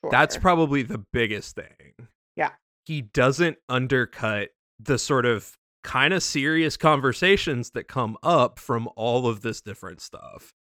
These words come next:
Speaker 1: Sure.
Speaker 2: He just adds on to it to get you to laugh, to realize, well, this is deep, but it is also absurd and kinda funny.
Speaker 1: Mm-hmm. This is, this is this truly bizarre situation.
Speaker 2: And it can be both.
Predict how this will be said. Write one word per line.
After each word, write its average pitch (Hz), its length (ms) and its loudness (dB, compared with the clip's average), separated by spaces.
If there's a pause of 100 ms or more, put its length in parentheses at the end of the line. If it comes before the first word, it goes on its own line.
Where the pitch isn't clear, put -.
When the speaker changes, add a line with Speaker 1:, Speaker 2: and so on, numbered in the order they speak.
(160)
Speaker 1:
Sure. 349 300 -6 (220)
Speaker 2:
He 147 120 -2
just 135 260 0 (140)
adds 127 400 6
on 165 400 4
to 117 220 0
it 120 240 -2
to - 100 -4
get 110 340 -4
you 127 120 -2
to 117 100 0
laugh, 123 480 0
to 120 140 -4
realize, 110 540 -2 (280)
well, 160 180 4
this 165 200 4
is 196 160 2
deep, 165 380 -2 (120)
but 143 120 4
it 220 60 2
is 320 220 4
also 226 320 8
absurd 135 420 6
and 120 140 -6
kinda 117 240 2
funny. - 420 -10 (140)
Speaker 1:
Mm-hmm. 165 500 -6 (260)
This 254 120 -12
is, 233 220 -6
this 226 180 -4
is 202 160 -6
this - 360 -8
truly 233 420 2
bizarre 143 400 0
situation. - 720 -8 (400)
Speaker 2:
And 185 160 6
it 254 120 0
can 262 180 -4
be 247 200 -6 (140)
both. 262 340 -2